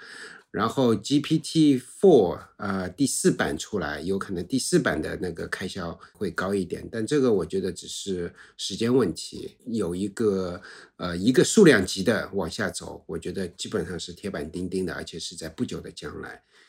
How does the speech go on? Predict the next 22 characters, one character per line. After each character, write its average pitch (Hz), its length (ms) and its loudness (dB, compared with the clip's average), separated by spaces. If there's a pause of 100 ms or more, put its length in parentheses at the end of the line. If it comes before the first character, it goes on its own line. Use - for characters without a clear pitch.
(160)
这 143 140 2
个 123 120 6
也 101 160 4
可 - 160 -6
以 104 200 2
看 101 240 -2
看 104 180 -2
那 104 80 2
个 90 160 -2
Bill、 110 480 2
玉 139 100 6
典， 104 220 2
你 92 60 2
们 87 160 0
是 - 120 0
怎 120 120 2
么 80 100 -4
看 90 240 -6
这 92 80 -6
个 85 180 -6
cost - 540 -6
的？ 65 460 -12